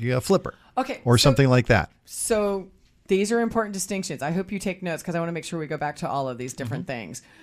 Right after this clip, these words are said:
Speaker 2: because, so that's an important thing. So this article that you brought in,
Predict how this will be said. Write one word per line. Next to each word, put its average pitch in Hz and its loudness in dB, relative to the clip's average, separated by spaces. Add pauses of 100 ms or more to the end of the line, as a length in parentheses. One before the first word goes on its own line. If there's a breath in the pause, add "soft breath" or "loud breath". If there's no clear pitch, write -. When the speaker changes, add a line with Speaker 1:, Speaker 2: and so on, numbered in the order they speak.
(160 soft breath)
Speaker 2:
because, 165 0 (140)
so 185 2
that's 185 0 (160)
an 180 -2
important 180 -6
thing. 185 -6
So 165 -2 (1040 soft breath)
this 196 -2 (100)
article 220 -2
that 147 -12
you 151 -14
brought 131 -10
in, 113 -14